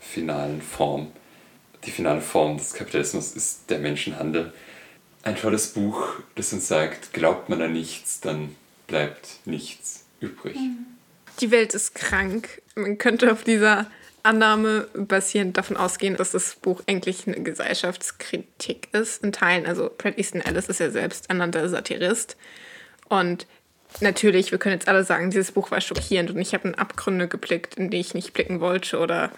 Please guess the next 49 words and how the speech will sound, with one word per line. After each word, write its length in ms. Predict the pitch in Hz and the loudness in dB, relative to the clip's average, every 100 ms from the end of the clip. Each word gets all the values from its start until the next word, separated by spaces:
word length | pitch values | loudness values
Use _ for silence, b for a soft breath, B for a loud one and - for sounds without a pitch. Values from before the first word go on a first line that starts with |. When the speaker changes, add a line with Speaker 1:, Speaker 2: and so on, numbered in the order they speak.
| B B B _ | B B B _
Speaker 2:
die 100 | 196 | 0
ich 220 | 180 - | 0 -2
horrendes 480 | 185 185 196 175 - | 0 2 4 2 0
finde 260 | - 170 175 | 0 2 4
oder 220 | 170 175 | 4 4
so 120 | 170 | 4
etwas. 420 | 175 - 185 - - B B B B | 2 2 2 0 -8 B B B B
Aber 160 | 196 180 | 2 2
Tatsache 520 | 185 196 - - 185 | 2 2 2 0 2
ist, 360 | 185 196 202 - | 4 4 2 -2
er 100 | 185 | -2
tut 240 | 180 202 - | 0 0 2
ja, 120 | 180 | 0
ich 140 | - - | 0 0
weiß 180 | 185 | -2
nicht, 160 | 185 180 | -2 -4
wie 80 | 170 | 0
viral 240 | 175 170 | 4 4
diese 300 | 170 180 165 | 4 2 0
Zeitungsartikel 960 | - 175 165 165 - - 202 - 220 190 | 2 2 2 -2 -2 0 0 0 2 4
sind, 340 | 170 175 185 - B B - | 4 2 -2 -6 B B -2
die 100 | 196 | 6
er 60 | 180 | 8
da 120 | 185 | 8
erwähnt, 500 | 180 185 175 190 - | 6 4 2 2 0
aber 220 | 175 - - | -2 0 0
so 160 | 185 | 2
etwas 300 | 160 156 - | 2 2 -2
könnte 280 | - 214 202 | 4 4 4
in 80 | 170 | 4
unserer 280 | 180 - 170 | 2 2 2
Welt 360 | 175 170 - | 2 2 -6
passieren 460 | - 202 196 190 180 | -6 0 4 4 2
und 120 | - 196 | -2 -2
passiert 380 | 196 180 208 | 0 2 2
in 100 | 202 | 2
unserer 340 | 180 180 - 170 | 0 0 0 2
Welt 280 | 156 180 - | 2 2 2
und 120 | 196 | 0
wir 180 | 185 - | 2 2
alle 200 | 190 175 | 2 2
sind 220 | 175 175 | -2 0
sehr 220 | 190 190 | 4 6
gerne 340 | 185 170 175 175 | 4 2 2 0
ignorant 640 | - 196 180 170 175 190 - | 0 0 2 2 2 0 -4
und 80 | |
schieben 320 | 185 - 180 180 | -4 0 0 0
das 300 | 160 - - - | -2 -4 -8 0
beiseite 640 | 165 170 185 185 185 | 2 4 4 4 2